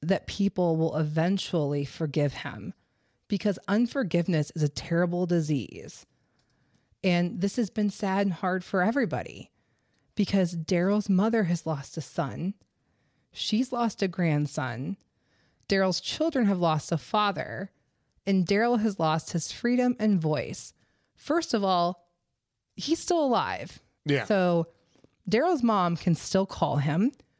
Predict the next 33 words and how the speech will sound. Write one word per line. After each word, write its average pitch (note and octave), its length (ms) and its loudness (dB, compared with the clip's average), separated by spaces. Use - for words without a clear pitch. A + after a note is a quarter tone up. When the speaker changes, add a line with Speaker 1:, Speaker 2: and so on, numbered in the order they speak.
Speaker 1:
still F#3+ 400 -2
write F4 240 0
him, D3+ 340 -4
Speaker 2:
Still A#2+ 380 0
visit F3 340 2
him. E3 160 -2
Speaker 1:
still F3+ 300 0
visit G3 280 2
him. D3 380 -2
Same F3+ 340 2
with A#3+ 180 2
Grandma C4 280 2
Mary. G3 500 2
Speaker 2:
Same - 260 -8
Speaker 1:
He's A2+ 80 -2
Speaker 2:
with E3+ 100 0
the E3 60 -2
Speaker 1:
staying G#3 220 2
with G3+ 120 2
Speaker 2:
kids. B3 120 2
Speaker 1:
his - 40 -8
kids. G#3 420 0
And A3 140 4
yeah, D#4 120 4
he's A3+ 240 0
lost C4+ 220 0
his A#3 140 -2
freedom C#4 360 0
because F#3+ 360 2
he G3+ 440 0
is A3 80 0
a G#3 60 4
murderer. F#3+ 720 0